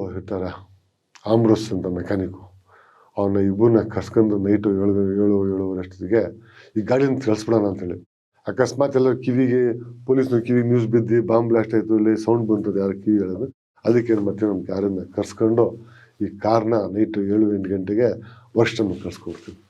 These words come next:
ಟಾಪು, ಗ್ಲಾಸು ಎಲ್ಲ ಚೇಂಜ್ ಮಾಡ್ಬಿಡಿ, ತ್ರೀ ಡೇಸ್ ತಗೊಂಡು ಒಂದು ವಾರ ಫುಲ್ ಟೈಮ್ ಅಂತೇಳಿ. "ಸರ್, ಇನ್ಶೂರೆನ್ಸು, ಇನ್ಶೂರೆನ್ಸ್ ಈ ಗಾಡಿ ಬಾಂಬ್ ಬ್ಲಾಸ್ಟ್ ಯಾರು ಕೊಡ್ತಾರೆ?" ಅಂತ ನಗ್ತಾನೆ ಅವ್ನು ಯಾರೋ, ನಮ್ಮ ಹುಡುಗ ಹೇಳ್ತಾನೆ. "ಸರ್, ಇನ್ಶೂರೆನ್ಸ್ ಯಾಕೆ ತಗೊಂಡು ಹೊಸ ಗಾಡಿ ಸರ್, ಗಾಡಿ ತೊಗೊಂಡು ಮೂರು ತಿಂಗಳು ಅಷ್ಟೇ ಹೊಸ ಗಾಡಿ ಅದು."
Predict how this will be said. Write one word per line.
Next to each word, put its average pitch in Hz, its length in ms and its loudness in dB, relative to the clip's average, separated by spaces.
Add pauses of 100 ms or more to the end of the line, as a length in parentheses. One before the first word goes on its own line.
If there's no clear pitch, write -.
(440)
ಟಾಪು, 104 400 2 (220)
ಗ್ಲಾಸು 107 460 -2
ಎಲ್ಲ 117 280 0
ಚೇಂಜ್ 113 300 -2
ಮಾಡ್ಬಿಡಿ, 92 240 -8 (160)
ತ್ರೀ 104 120 -4
ಡೇಸ್ 92 280 -6
ತಗೊಂಡು 90 220 -6
ಒಂದು 98 160 -2
ವಾರ 117 160 4 (100)
ಫುಲ್ 98 240 -4
ಟೈಮ್ 90 220 -4
ಅಂತೇಳಿ. 113 280 -2 (1000)
"ಸರ್, 165 180 -2
ಇನ್ಶೂರೆನ್ಸು, 151 500 -2 (140)
ಇನ್ಶೂರೆನ್ಸ್ 170 400 -4
ಈ 165 60 0
ಗಾಡಿ 156 200 -2 (140)
ಬಾಂಬ್ 156 160 -2
ಬ್ಲಾಸ್ಟ್ 143 220 -4
ಯಾರು 139 100 -2
ಕೊಡ್ತಾರೆ?" 131 320 -4
ಅಂತ 120 140 -8
ನಗ್ತಾನೆ 120 300 -6
ಅವ್ನು 101 200 -6
ಯಾರೋ, 113 200 -2 (460)
ನಮ್ಮ 123 180 0
ಹುಡುಗ 123 300 2
ಹೇಳ್ತಾನೆ. 107 260 -4 (420)
"ಸರ್, 160 160 2
ಇನ್ಶೂರೆನ್ಸ್ 160 280 0
ಯಾಕೆ 151 100 0
ತಗೊಂಡು 127 240 0
ಹೊಸ 117 80 -2 (120)
ಗಾಡಿ 147 240 0
ಸರ್, 120 140 0 (380)
ಗಾಡಿ 175 160 2
ತೊಗೊಂಡು 175 440 0
ಮೂರು 156 140 0
ತಿಂಗಳು 131 280 -2
ಅಷ್ಟೇ 110 120 -10
ಹೊಸ 104 160 -8 (140)
ಗಾಡಿ 98 200 -6
ಅದು." 87 100 -16